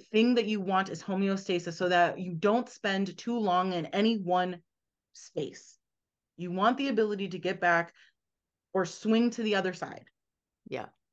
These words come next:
Speaker 1: Right? And so when we're talking about consistency and discipline and what it means to, like, go through and shift, like you were talking about,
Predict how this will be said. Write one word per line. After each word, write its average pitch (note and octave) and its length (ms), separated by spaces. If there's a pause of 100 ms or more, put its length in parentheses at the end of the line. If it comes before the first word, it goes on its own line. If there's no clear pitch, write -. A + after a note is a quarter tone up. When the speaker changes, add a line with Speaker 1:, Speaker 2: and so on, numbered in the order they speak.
(240)
Speaker 1:
Right? E3 260 (1080)
And A3 180
so G3+ 560 (220)
when G#3 260
we're G3+ 80
talking A#3+ 500
about F3 460 (880)
consistency A3 800
and F3+ 100
discipline F#3 640 (160)
and G3+ 180
what A3+ 140
it F3+ 100
means A3+ 520
to, F3+ 500 (260)
like, F#3 400
go G#3 160
through G#3+ 220
and F#3+ 120
shift, C4+ 260
like G3 240
you A3 60
were G3+ 60
talking B3 400
about, E3 360